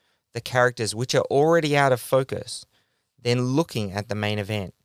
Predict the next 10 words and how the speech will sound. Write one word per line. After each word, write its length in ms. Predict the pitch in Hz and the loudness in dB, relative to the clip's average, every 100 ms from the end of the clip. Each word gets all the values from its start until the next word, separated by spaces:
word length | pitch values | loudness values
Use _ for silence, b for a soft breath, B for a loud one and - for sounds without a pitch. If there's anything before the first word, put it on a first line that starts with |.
| _ _ _ _ _ - | _ _ _ _ _ -4
especially 840 | - - - 196 226 - 117 107 | 0 0 -2 -2 -2 -2 -2 -2
when 220 | - 131 | -2 -2
you 80 | 139 | -2
see 220 | - 151 | -2 -4
characters 560 | 135 117 123 120 123 110 | -6 0 0 0 -6 -2
that 340 | 107 104 95 | -2 -2 -8
do 180 | - 120 | -8 -4
not 280 | 135 123 117 | 0 -2 -2
belong 400 | 113 104 113 120 | -4 -2 -2 -4
there, 240 | 98 90 | -6 -8